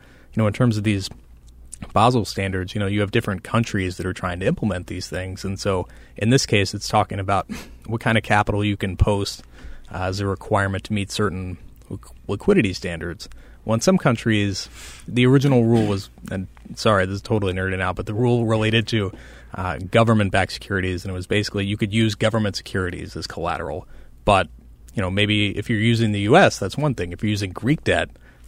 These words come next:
that's another. So you've got a pretty wide range of assets here. And then in some countries,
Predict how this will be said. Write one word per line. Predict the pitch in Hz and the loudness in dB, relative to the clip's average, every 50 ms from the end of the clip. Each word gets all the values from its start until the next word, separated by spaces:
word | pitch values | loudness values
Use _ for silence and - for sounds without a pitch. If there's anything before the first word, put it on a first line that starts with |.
| - | -6
that's | - 98 95 - | -4 -4 -4 0
another. | 104 117 151 165 101 87 87 85 | 2 4 6 6 4 2 -2 -6
So | - - 98 | -4 -4 -4
you've | 101 98 | -2 2
got | 117 139 147 | 2 2 2
a | 139 | 4
pretty | - 151 156 143 123 | 4 2 4 4 2
wide | 107 98 104 104 110 117 113 110 110 104 | 2 0 0 2 4 6 6 6 4 4
range | 104 107 110 110 113 110 110 104 98 | 4 4 4 4 4 4 2 0 0
of | 92 92 | 0 2
assets | 95 110 120 - - 92 87 - | 2 2 2 0 -2 -4 -6 -6
here. | - 98 92 92 90 | -6 -4 -2 -2 -2
And | 87 92 | -2 -4
then | 95 98 | -4 -4
in | 98 95 98 | -4 -4 -2
some | - - 127 147 | 0 0 0 0
countries, | 143 - 120 104 - - 98 95 92 95 - - | 0 0 -2 -2 -2 -2 -2 -2 -2 -2 -4 -8